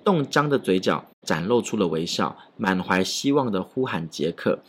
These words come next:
他发现爱人因为长时间泡在冰冷的海里失去了生命，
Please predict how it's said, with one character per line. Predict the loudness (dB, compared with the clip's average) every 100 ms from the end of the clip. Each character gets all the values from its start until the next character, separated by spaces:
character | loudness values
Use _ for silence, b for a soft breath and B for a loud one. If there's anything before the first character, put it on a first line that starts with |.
| B B _ -8
他 | -4
发 | 0 0
现 | 2 2 2
爱 | 0
人 | 0 0 -2
因 | -2
为 | -2
长 | -2 -2 -2
时 | -2 -4
间 | 0 -2
泡 | 0 -2
在 | 0 -2
冰 | 0 -2
冷 | -2 -4
的 |
海 | -4 -4 -2
里 | 0 -2 -4
失 | -4 -4
去 | 2
了 | 2
生 | 4 2
命， | 2 2 0